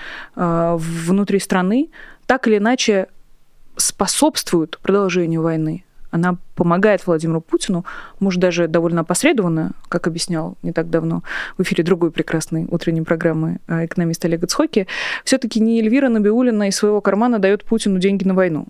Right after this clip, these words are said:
Деньги на войну, они приходят всё-таки от, э, продажи там, нефти, газа, других, э, ресурсов. И то, чем занимается Эльвира Набиуллина, напрямую с деньгами, которые тратятся на войну, не связано.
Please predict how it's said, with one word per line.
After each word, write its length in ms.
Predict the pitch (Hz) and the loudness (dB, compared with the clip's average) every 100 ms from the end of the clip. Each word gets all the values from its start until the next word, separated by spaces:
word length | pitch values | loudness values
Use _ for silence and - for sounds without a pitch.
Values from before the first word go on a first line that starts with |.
| - | -4
Деньги 280 | 185 208 208 | 0 0 0
на 80 | 196 | 0
войну, 260 | 196 277 | 2 2
они 180 | 302 240 | 2 2
приходят 460 | 247 196 254 240 185 | 0 0 2 2 -2
всё-таки 760 | - 226 214 - 175 165 165 - | -2 -2 -2 -2 0 0 0 0
от, 280 | - 208 - | 0 0 0
э, 140 | 170 | -2
продажи 580 | 160 175 165 185 185 165 185 - - - - - - - - - | 0 -2 0 0 0 -2 -4 -14 -18 -20 -20 -20 -20 -20 -20 -10
там, 180 | - 185 | -4 0
нефти, 260 | 180 220 185 | 0 -2 0
газа, 600 | 170 214 180 165 170 190 | 0 2 0 0 -2 -4
других, 460 | 175 175 165 180 - | -2 -2 -4 -8 -6
э, 200 | 175 165 | -2 0
ресурсов. 440 | 170 - - - 190 - - - - - - | 0 -2 -4 -4 -6 -6 -10 -10 -10 -14 -4
И 160 | 202 | 0
то, 120 | 254 | 2
чем 180 | 233 214 | 2 0
занимается 480 | 185 190 190 185 202 | 0 0 0 0 0
Эльвира 200 | 190 190 | 0 0
Набиуллина, 440 | 190 214 339 240 | 2 2 2 2
напрямую 880 | 185 214 226 - 196 214 349 285 175 - - | 0 0 0 0 2 2 2 0 -2 -6 -4
с 120 | 190 | -2
деньгами, 480 | 180 196 185 160 165 | 0 2 2 0 -2
которые 420 | 180 180 180 170 - | -2 0 0 0 -2
тратятся 480 | - 170 170 - 180 | -2 -2 -4 -4 -2
на 60 | |
войну, 240 | 175 233 330 | 2 2 2
не 160 | 208 | 0
связано. 400 | 247 156 147 185 | -2 -4 -4 -10